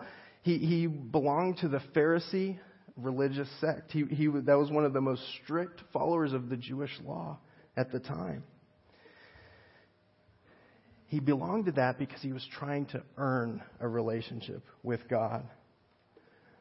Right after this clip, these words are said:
But then he hit a point where he, he let go of the self-effort, and he relied on the good news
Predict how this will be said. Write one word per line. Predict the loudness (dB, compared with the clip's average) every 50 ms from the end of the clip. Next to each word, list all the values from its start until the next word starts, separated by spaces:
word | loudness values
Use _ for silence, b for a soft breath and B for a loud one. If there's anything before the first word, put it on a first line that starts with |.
| b b
But | 4 4 6
then | 8 6 8 8
he | 6 6
hit | 6 8 8
a | 8
point | 6 6 2 2 2 2 2 -2 -4 -10 -20 -20 _ _ _ _ -6 -2
where | 0 0 2
he, | 2 0 -2
he | -2 -2 -2 -2
let | 0 2 0 0 -2 -2
go | -2 -2 -2 -2 -6 -8 -12 -12 -10
of | -10 -8
the | -8 -8 -8 -4
self-effort, | -2 0 0 0 0 -2 -2 -2 -2 -6 -14 -14 -14 -18 -20 -20 b b b b b b b
and | 2 2 4
he | 4 6
relied | 6 6 6 8 8 8 8 8 8
on | 8 6 6
the | 4
good | 2 2 2 4 4 4
news | 4 2 2 2 0 -2 -4 -6